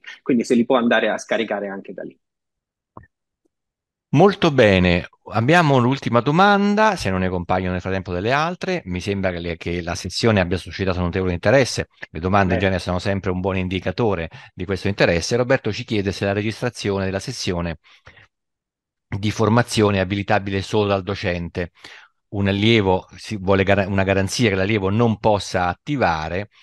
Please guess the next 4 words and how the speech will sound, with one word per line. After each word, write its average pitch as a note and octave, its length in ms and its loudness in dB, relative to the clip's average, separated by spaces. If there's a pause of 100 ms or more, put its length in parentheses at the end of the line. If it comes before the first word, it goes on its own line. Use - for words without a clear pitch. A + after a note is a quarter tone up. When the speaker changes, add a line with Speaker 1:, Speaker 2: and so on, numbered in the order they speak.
(420)
Speaker 2:
eh, F2 360 -4
la F2 220 0
registrazione G2+ 720 -2
autonoma F#2+ 880 0